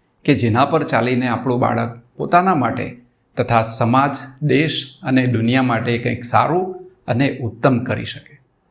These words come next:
ભગવદ્ ગીતાનું શાશ્વત જ્ઞાન તો એવું કહે છે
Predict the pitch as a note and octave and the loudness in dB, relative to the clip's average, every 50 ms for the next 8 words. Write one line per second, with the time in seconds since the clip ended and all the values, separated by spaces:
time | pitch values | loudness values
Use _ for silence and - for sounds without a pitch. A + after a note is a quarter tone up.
0 | _ - - A#2+ - A#2+ D3 F3+ E3 D3 B2 C3+ C3+ - D3 C#3 C#3+ C#3+ C#3+ C#3+ | _ -2 0 0 2 2 2 0 0 2 0 0 2 2 2 2 2 0 -2 -2
1 | C3+ - - B2 A2 G#2 - - B2 A#2+ A#2 B2 A#2 A#2 A#2 A#2 A#2 A2 - - | -4 -2 0 0 0 0 0 -2 -2 -2 0 0 0 0 2 0 0 -2 -2 -2
2 | A2 G#2+ A2 A2 A2 A2 A2 - A2+ A#2+ D#3 D#3 - - A#2 A#2 G#2 A2+ | -2 0 0 -2 -4 -4 -2 -2 0 2 2 0 0 -4 -6 -8 -8 -10